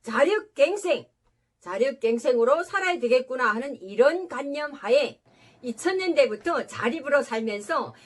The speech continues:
굶어 죽지 않기 위해서 국경도 드나들고 정말 사람이 할 짓이 아닌 내가 할 수 있는 모든 능력을 다 발휘해서 하는 그 시기에 북한 주민들 속에서는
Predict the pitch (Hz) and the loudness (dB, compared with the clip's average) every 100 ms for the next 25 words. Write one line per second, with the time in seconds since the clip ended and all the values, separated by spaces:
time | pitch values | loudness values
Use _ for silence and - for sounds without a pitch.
0 | _ - 262 370 392 427 349 339 349 285 | _ 0 4 4 6 2 2 -4 2 2
1 | 240 240 302 269 247 339 285 - - - | 2 -4 -4 0 0 0 -2 -4 -20 -2
2 | 440 381 339 302 226 226 226 233 208 175 | 2 2 2 0 2 0 2 0 -2 -4
3 | 220 - - - 381 508 539 508 480 466 | -6 -8 -20 -6 0 0 4 4 4 4
4 | 370 339 330 392 - 262 - 339 330 269 | 2 2 0 -4 -4 -6 -4 -4 0 0
5 | 285 294 - _ _ - 254 339 - 381 | 0 -4 -8 _ _ 2 4 4 2 0
6 | 381 349 339 392 285 190 214 381 359 302 | -4 -2 -2 -2 -2 4 4 4 0 0
7 | 294 311 339 - - 269 247 240 233 226 | -2 -4 -6 -8 -4 -2 0 2 2 2
8 | 302 339 - - 392 359 381 453 - _ | -2 -4 -12 -6 -2 0 0 -6 -8 _
9 | - 269 403 415 - 381 285 254 294 - | -2 0 0 -2 -2 -4 -2 0 0 -2
10 | - _ _ _ 220 - 370 359 330 285 | -10 _ _ _ -14 -4 -2 -2 -4 -4
11 | 254 277 269 233 226 285 320 - | -4 -2 2 2 2 -4 -6 -10